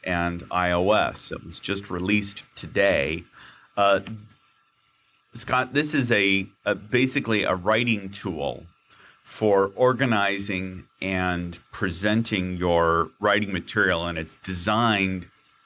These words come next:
to make the text be front and center. So it doesn't have a lot of stuff using formatting behind it.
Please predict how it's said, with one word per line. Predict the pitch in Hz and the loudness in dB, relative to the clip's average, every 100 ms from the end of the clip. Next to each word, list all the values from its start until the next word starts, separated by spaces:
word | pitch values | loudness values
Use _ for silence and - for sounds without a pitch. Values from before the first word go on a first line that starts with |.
| _ | _
to | - - 98 | -8 -2 -2
make | 92 98 98 98 | 0 -2 -2 -4
the | - 90 | -4 -4
text | - - 127 90 - - - - 92 | -4 -2 -2 -2 -8 -12 -14 -18 -4
be | 98 90 90 | 0 2 0
front | - - - 98 95 | -2 -6 -2 -2 -2
and | 90 87 | -6 -4
center. | 80 73 - - _ _ _ _ _ | -4 -4 -10 -20 _ _ _ _ _
So | - 101 | -4 -2
it | 95 | 0
doesn't | 110 110 143 | 0 0 0
have | 127 107 101 98 98 98 _ _ _ _ | 0 0 2 0 -2 -12 _ _ _ _
a | 98 | -2
lot | 98 101 107 110 | 0 2 4 2
of | 101 | -2
stuff | - - 113 90 87 - - _ _ | -6 -2 0 0 -2 -16 -20 _ _
using | 110 107 95 92 | -4 -2 -2 -4
formatting | 87 - 123 120 95 76 69 62 78 | -6 -4 2 2 2 -2 -2 -6 -8
behind | 82 90 104 98 | -4 -2 0 -2
it. | 98 | -6